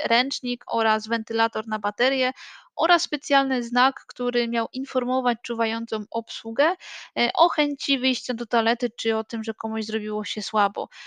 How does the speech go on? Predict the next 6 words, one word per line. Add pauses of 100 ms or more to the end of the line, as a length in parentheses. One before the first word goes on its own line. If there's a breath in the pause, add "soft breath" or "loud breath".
(140 loud breath)
E,
całość
wydaje
się
dosyć
groteskowa